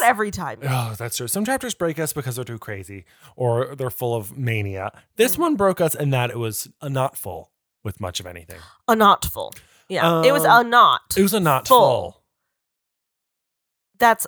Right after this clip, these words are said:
Speaker 1: like a, like a nautical knot.
Speaker 2: Uh-huh.
Speaker 1: You know, like, three knots. He's going three knots.
Speaker 2: Oh, that kind of knot.
Speaker 1: And it was a knot full.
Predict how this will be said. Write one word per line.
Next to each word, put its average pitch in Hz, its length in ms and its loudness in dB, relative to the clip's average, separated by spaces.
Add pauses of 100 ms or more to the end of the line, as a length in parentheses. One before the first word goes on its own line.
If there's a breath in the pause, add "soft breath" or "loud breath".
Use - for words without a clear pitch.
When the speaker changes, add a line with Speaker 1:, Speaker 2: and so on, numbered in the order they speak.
Speaker 1:
like 190 240 -2
a, 170 320 2
like 196 140 -6
a 190 60 -6
nautical 185 540 -2
knot. 208 520 -8 (100)
Speaker 2:
Uh-huh. 123 220 -2 (360)
Speaker 1:
You 202 140 -4
know, 160 140 -2
like, 143 260 -8 (300)
three 359 200 4
knots. - 600 2 (1000)
He's 311 160 -10
going 277 280 6
three 370 300 -2
knots. 320 520 4
Speaker 2:
Oh, 160 260 8
that 139 240 4
kind 123 160 -4
of 110 60 -8
knot. 98 300 -10 (280)
Speaker 1:
And 220 140 4
it 226 60 2
was 214 140 4
a 202 60 -2
knot 190 380 2
full. - 460 -6